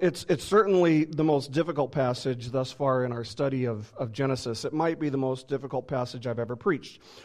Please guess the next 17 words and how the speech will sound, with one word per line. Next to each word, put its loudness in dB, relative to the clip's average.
One 4
commentator 4
that 6
I 8
loosely 4
follow 4
through -2
this 0
series, -2
uh, 4
wrote 4
this. 4
He 0
said, 0
quote, 0
"It 4
may 4